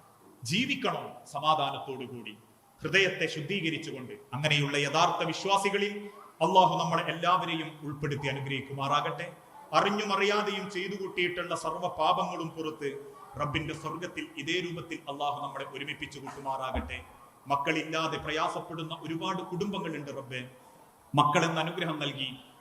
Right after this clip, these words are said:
ഓരോ കുടുംബത്തോടും നീ കാരുണ്യം കാണിക്കണമേ. കുടുംബജീവിതത്തിൽ മനസ്സ് പ്രയാസപ്പെട്ട് ജീവിക്കുന്നവരുണ്ട് നാഥ,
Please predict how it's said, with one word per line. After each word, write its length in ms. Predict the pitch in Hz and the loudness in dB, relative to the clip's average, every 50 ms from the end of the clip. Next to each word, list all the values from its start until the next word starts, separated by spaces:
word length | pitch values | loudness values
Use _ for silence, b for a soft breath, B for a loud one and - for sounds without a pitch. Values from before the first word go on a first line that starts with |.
| - - 135 | -16 -6 -4
ഓരോ 220 | 139 151 151 156 | -2 0 0 -2
കുടുംബത്തോടും 760 | 151 151 156 143 165 170 160 156 - - 151 143 143 139 139 | -2 -4 -6 -6 -4 -2 -2 -2 -2 -4 -4 -4 -4 -6 -6
നീ 100 | 139 139 - - - - - - - - - | -8 -8 -8 -10 -16 -20 -20 -20 -18 -2 2
കാരുണ്യം 380 | 135 143 147 147 147 143 143 135 | 4 4 4 4 0 -2 -2 0
കാണിക്കണമേ. 640 | 139 135 139 131 - 135 135 131 127 127 127 123 127 - - - - - - - - | 0 0 -2 -4 -6 -6 -8 -8 -8 -8 -10 -10 -10 -12 -18 -20 -20 -20 -20 -10 -8
കുടുംബജീവിതത്തിൽ 1000 | 139 139 160 160 160 170 160 160 175 175 175 170 170 156 - - 143 123 110 107 - - - - - - - | -4 -2 0 0 0 0 -2 -2 -4 -4 -2 -4 -4 -4 -4 -2 -2 -4 -4 -6 -12 -16 -20 -20 -20 -8 -2
മനസ്സ് 280 | 147 165 180 196 190 233 | 0 2 2 2 0 0
പ്രയാസപ്പെട്ട് 680 | 214 185 175 185 190 214 214 - 208 214 208 170 - 180 | 2 2 4 6 6 6 4 4 2 0 0 -2 -4 -4
ജീവിക്കുന്നവരുണ്ട് 840 | 156 139 175 175 165 165 160 165 160 151 151 143 143 143 143 143 139 | -6 -4 -4 -4 -6 -6 -6 -6 -6 -4 -4 -4 -6 -6 -6 -6 -6
നാഥ, 300 | 135 131 123 123 120 | -6 -8 -8 -8 -10